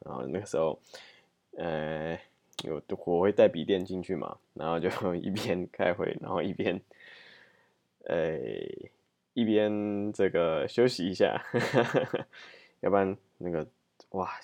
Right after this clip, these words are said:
几个小时的会，那个真的你开到后面会很辛苦啊，很累，你需要，呃，有时候要查资料啊，干嘛？其实我们是这个增加这个会议的效率，对不对？<laughs> 好，那题外话，就是呢，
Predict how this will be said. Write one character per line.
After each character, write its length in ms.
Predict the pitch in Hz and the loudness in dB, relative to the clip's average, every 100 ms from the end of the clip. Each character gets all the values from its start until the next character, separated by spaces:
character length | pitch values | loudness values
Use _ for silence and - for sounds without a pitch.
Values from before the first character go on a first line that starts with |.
| - _ _ | -18 _ _
几 120 | - | -8
个 100 | - | -6
小 160 | 101 82 | -4 -4
时 80 | 90 | -2
的 120 | 90 | 0
会， 220 | 101 90 | 2 0
那 160 | 82 98 | -2 -2
个 220 | 87 78 | -2 -2
真 180 | - 95 | -2 -4
的 60 | |
你 100 | 82 | -4
开 160 | 71 95 | -4 -2
到 100 | 92 | -2
后 120 | 95 | -2
面 200 | 90 90 | -4 -4
会 240 | 98 92 82 - - - | -2 -2 -4 -12 -20 -20
很 120 | - | -14
辛 180 | 82 95 | -6 -6
苦 140 | 98 80 | -4 -4
啊， 260 | 62 - _ | -4 -10 _
很 180 | _ - | _ -6
累， 240 | 87 82 - | -4 -4 -6
你 100 | - | -14
需 220 | - 92 | -8 2
要， 280 | 95 92 85 _ - - - | 4 4 0 _ -8 -8 -8
呃， 120 | 80 | -6
有 60 | 82 | -2
时 80 | |
候 40 | 92 | 0
要 60 | |
查 200 | 98 92 | 0 -2
资 140 | 82 87 | -4 0
料 220 | 92 80 | 2 2
啊， 120 | 78 | -2
干 100 | 82 | -4
嘛？ 240 | 80 52 50 - - | -6 -8 -16 -20 -20
其 160 | - | -12
实 100 | 92 | -6
我 80 | 95 | -6
们 140 | 76 80 | -6 -8
是 180 | 87 78 _ _ | -8 -8 _ _
这 100 | - | -8
个 100 | 80 | -8
增 220 | 73 87 | -6 -6
加 320 | 87 85 80 - _ _ _ _ | -4 -4 -4 -8 _ _ _ _
这 120 | - | -12
个 100 | - | -8
会 220 | - 87 | -2 -2
议 40 | 85 | -2
的 80 | |
效 240 | - 87 67 | -4 -4 -4
率， 220 | 67 - | -6 -10
对 120 | - - | -10 -12
不 100 | - | -10
对？ 640 | - - - - - - - | -14 -14 -12 -10 -8 -10 -14
<laughs> 260 | - - | -20 -20
好， 260 | - 98 101 | 4 4 6
那 80 | 95 | 0
题 200 | 98 98 | -2 2
外 100 | 98 | 2
话， 180 | 98 - - - - - | 2 -2 -6 -20 -20 -10
就 120 | - 135 | 0 2
是 120 | 151 | 4
呢， 260 | 143 131 | 6 4